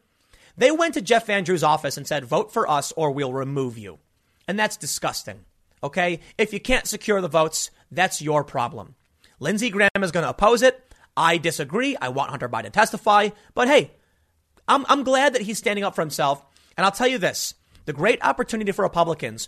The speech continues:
when the Republicans break party lines, is to say, "We are not cultists like the Democrats are. And, and while we disagree, we accept Lindsey Graham, and we're gonna try and ar-, talk to him and see if he'll change his mind." That's about it. That's about it. But Matt Gaetz got the worst of it. Let's read the story.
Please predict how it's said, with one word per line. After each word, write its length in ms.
when 140
the 60
Republicans 540
break 360
party 260
lines, 400
is 160
to 100
say, 380
"We 180
are 80
not 340
cultists 540
like 160
the 80
Democrats 560
are. 300
And, 320
and 160
while 180
we 120
disagree, 440
we 140
accept 400
Lindsey 240
Graham, 380
and 160
we're 60
gonna 160
try 240
and 160
ar-, 220
talk 260
to 80
him 160
and 80
see 100
if 80
he'll 80
change 220
his 120
mind." 220
That's 140
about 180
it. 160
That's 120
about 180
it. 200
But 120
Matt 200
Gaetz 240
got 160
the 80
worst 240
of 80
it. 180
Let's 140
read 140
the 60
story. 360